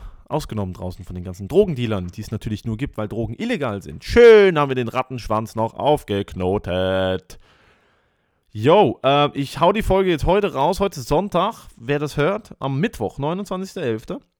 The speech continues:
Stand Up Raw, die allerletzte Version, also Versi-, die allerletzte Version, Alter. Die allerletzte Ausgabe Stand Up Raw im, äh, im Balz, ja.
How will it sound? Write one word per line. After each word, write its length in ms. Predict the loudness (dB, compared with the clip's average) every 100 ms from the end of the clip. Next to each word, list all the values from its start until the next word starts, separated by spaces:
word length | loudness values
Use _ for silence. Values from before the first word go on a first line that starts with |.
| _ _ _ _ _ _ -18
Stand 560 | -6 -2 0 -2 -2
Up 240 | -2 -2 0
Raw, 340 | 0 0 -4
die 140 | -8 -6
allerletzte 800 | -2 -2 -2 -4 -8 -8 -6 -6 -6
Version, 540 | -6 -4 -4 -4 -6 -14 -14
also 160 | -14 -14
Versi-, 340 | -18 -20 -20 _ _ _
die 80 | -20
allerletzte 480 | -20 -20 -20 -20 -20
Version, 320 | -20 _ _ _
Alter. 240 | _ _ _ _ _ _ _ _ _ _ _ _ _ _ _ -8
Die 100 | -2
allerletzte 420 | 0 -2 -4 -8
Ausgabe 420 | -10 -10 -12 -10
Stand 240 | -10 -10
Up 120 | -10 -10
Raw 100 | -12 -12 _ _ _ _
im, 320 | -8 -6 -6
äh, 500 | -4 -4 -4 -6 -6 -8 -16 -20 -20 _ _ _
im 120 | -6
Balz, 500 | -2 -2 -2 -12 -20 -20 _ _
ja. 260 | -4 -4